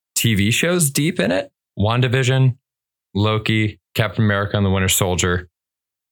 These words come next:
um, Hawkeye,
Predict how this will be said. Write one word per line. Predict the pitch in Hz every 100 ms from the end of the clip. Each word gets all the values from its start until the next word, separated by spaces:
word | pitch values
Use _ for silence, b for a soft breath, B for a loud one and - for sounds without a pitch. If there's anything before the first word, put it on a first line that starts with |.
| _ _ _ _ _ _
um, | 90 90 85 80 73 71 82 78 _ _ _ - - _ _ _ _ _ -
Hawkeye, | 107 98 92 98 92 90